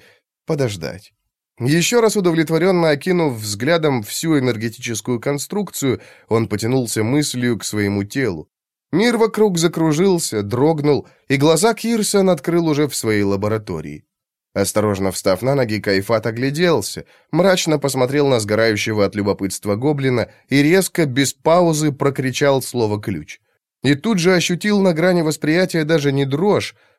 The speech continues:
а какую-то непонятную зыбь, будто неизвестно откуда возник град водяных капель, почти пыли, пробарабанил по коже и в тот же миг сгинул прочь. Бррр.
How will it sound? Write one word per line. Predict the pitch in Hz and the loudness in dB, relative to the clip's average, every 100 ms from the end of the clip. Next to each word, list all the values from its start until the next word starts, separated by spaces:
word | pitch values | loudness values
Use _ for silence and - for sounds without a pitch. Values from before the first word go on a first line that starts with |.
| _ | _
а | 113 | -4
какую-то | 127 - 156 139 | -2 2 2 4
непонятную | 139 135 143 156 147 - 127 120 | 0 0 0 0 -2 0 0 0
зыбь, | 98 90 110 120 - _ _ _ _ | -2 -4 -6 -6 -10 _ _ _ _
будто | 101 110 123 - 120 | -6 -2 -2 -2 -2
неизвестно | 120 113 101 110 101 98 | 0 0 0 0 0 -2
откуда | 95 120 117 | -2 -2 0
возник | 104 98 113 127 - | 0 0 -2 -4 -4
град | 107 107 127 120 | -6 -2 0 0
водяных | 113 110 120 110 - | -4 -4 -4 -4 -2
капель, | 139 139 - 80 76 | 0 0 -2 -8 -6
почти | - 147 - 208 | -2 -2 -2 -4
пыли, | 185 - 190 120 90 - _ - | -4 -4 -4 -4 -6 -12 _ -4
пробарабанил | 165 156 147 143 135 127 | 0 2 2 4 4 2
по | 113 117 | 2 -2
коже | 107 147 160 127 | 0 0 2 2
и | 110 | 0
в | |
тот | 101 117 | -2 -4
же | 104 104 | -2 -2
миг | 101 90 | -2 -4
сгинул | 98 92 92 98 | -8 -6 -2 -2
прочь. | 95 113 85 82 - - _ _ - | -4 -6 -8 -10 -16 -20 _ _ -12
Бррр. | 110 - - - | -8 -6 -8 -12